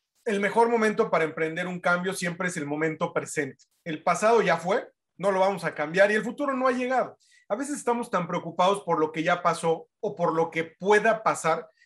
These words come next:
que no vivimos el presente. Otra de las tendencias en este libro es de la ausencia a la presencia, cómo movernos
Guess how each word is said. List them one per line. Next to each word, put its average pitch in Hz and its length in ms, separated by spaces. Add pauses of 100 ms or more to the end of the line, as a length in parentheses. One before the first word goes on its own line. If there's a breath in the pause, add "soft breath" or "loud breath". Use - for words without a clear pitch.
(140 soft breath)
que 175 120
no 208 120
vivimos 208 400
el 165 160
presente. 156 420
Otra 214 220
de 196 60
las 151 180
tendencias 170 540
en 160 80
este 170 220
libro 180 240
es - 460
de 170 140
la 165 100
ausencia 196 600
a 175 40
la 151 180
presencia, 147 560
cómo 208 240
movernos 185 640